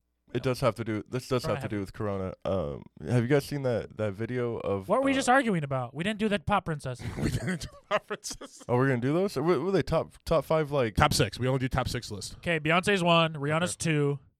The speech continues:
Speaker 2: Three is, I mean, I feel like Taylor Swift has to go in there because you have to respect how good she is, but also,
Speaker 3: No,
Speaker 2: fuck
Speaker 3: dude.
Speaker 2: her, I don't care.
Speaker 3: Katy Perry.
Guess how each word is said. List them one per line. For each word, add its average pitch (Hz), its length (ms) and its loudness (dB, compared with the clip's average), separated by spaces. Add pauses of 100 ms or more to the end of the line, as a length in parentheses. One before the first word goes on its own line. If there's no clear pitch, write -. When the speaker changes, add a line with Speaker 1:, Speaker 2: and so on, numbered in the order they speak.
(680)
Speaker 2:
Three 185 380 2
is, 165 760 0 (200)
I 180 60 -2
mean, 196 180 2
I 185 80 6
feel 233 200 4
like 220 140 6 (200)
Taylor 190 220 2
Swift 175 260 0
has 170 240 4
to 170 40 -8
go 156 80 -2
in 160 80 -2
there 156 80 -4
because 151 180 -6
you 156 60 -6
have 175 160 0
to 185 80 -6
respect 160 460 -2
how 143 160 -2
good 139 240 -8
she 170 140 -6
is, 170 180 -6
but 143 260 -2
also, 151 440 -2
Speaker 3:
No, 160 240 6
Speaker 2:
fuck 190 100 6
Speaker 3:
dude. 151 100 0
Speaker 2:
her, 180 120 6
I 160 80 6
don't 151 260 0
care. 127 360 -6
Speaker 3:
Katy 190 200 0
Perry. 127 280 -2